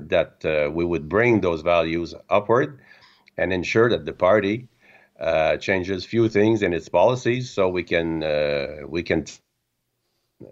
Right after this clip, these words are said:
and like you said, the members should have been decided they should have let me run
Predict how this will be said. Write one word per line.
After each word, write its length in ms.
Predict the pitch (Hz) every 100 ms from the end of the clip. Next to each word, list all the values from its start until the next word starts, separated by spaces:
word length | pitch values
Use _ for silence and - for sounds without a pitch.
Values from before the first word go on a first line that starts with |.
| -
and 480 | 110 - - - 110
like 200 | 151 139
you 80 | 143
said, 260 | 208 135
the 80 | 98
members 640 | 98 131 156 135 147 135 -
should 260 | - - 123
have 200 | 107 92
been 140 | 104
decided 600 | 95 87 98 135 104 127 - _ _ -
they 100 | 101
should 160 | 113
have 180 | 107 87
let 240 | 95 107
me 140 | 104 92
run 520 | 90 104 127 143